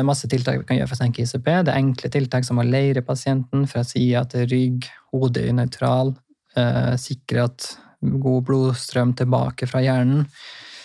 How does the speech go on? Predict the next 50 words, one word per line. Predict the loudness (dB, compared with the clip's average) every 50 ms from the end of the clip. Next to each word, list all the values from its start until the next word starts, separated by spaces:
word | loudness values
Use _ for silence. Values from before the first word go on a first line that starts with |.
| -20 -20 -20 _ _ _ _ _
til | -2 0 2 4 4 4
mer | 4 4 4 4 4 2 2 2 0 -2
avanserte, | 0 0 0 0 0 0 0 -2 0 0 0 0 0 0
som | 0 0 0
å | 2 2 2 2
gi, | 2 2 2 2
ja, | 0 -2 -4 -10 -14 -14
det | -12 -12
er | -12
ikke | -6 -4 -2
kjempeavansert, | -2 -2 -2 -2 -4 -4 -2 -2 0 0
da, | 2 2
men | 4 4 4
man | 4 2 2
kan | 0 0
gi | 0 0 -2 0
hypertont | -2 -4 -4 -4 -4 -2 -2 -2 -2
saltvann, | -2 -2 -2 -2 -2 -2 -2 -2 -2 -2
for | -2 -4
eksempel, | -4 -2 -2 -2 -2 0 0 0 0 0 0
som | -2 -4
trekker | -4 -4 -6 -6 _ -2 -2
væske | -2 -2 -4 -6 -4 -4 -2
ut | 0 0
av | 0
hjernen. | 2 2 2 2 2 2 0 -2 -4 -12 -20 -20 -20 -20 -20 -20 -20 -20 _ _ -2
Eh, | 0 2 2 2 0 0 0 0 -2
så | 0 0 2
har | 2 2 2
vi | 2 2
liksom | 2 2 2 2
verktøykasse, | 2 2 0 -2 -4 -4 -4 -4 -4 0 0
da, | 2 2 2
med | 2 2 2 0
tiltak | 0 -2 -2 -2 -4 -4 -2
man | -2 -2
kan | 0 0 0
gjøre. | 2 2 2 0 0 -2 -2
Og | -2 -4 -2
så | -2 -2 0
i | 0 2
det, | 2 2 2 2
i | 2 2
det | 2
handlingsrommet | 4 4 4 4 4 2 2 2 2 2 4
der, | 4 2 2
da, | 2 2 2
med | 2 2 2 2
liksom | 0 0 0 0 2 2
å, | 2